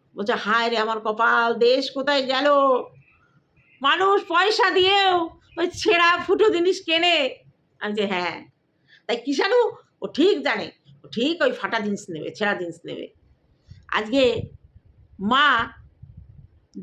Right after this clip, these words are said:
গর্ভধারিণী মা, নতুন ফ্ল্যাট নিয়ে ব্যস্ত, ছেলের কোনো বায়না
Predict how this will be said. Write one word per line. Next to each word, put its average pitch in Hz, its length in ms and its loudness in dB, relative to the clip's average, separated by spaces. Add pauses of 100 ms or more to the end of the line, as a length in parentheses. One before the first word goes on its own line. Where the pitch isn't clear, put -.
(180)
গর্ভধারিণী 262 720 0
মা, 180 440 -4 (520)
নতুন 381 360 0
ফ্ল্যাট 302 360 0
নিয়ে 311 240 0
ব্যস্ত, 262 400 -4 (2000)
ছেলের 285 400 -2
কোনো 320 180 -4
বায়না 226 760 -2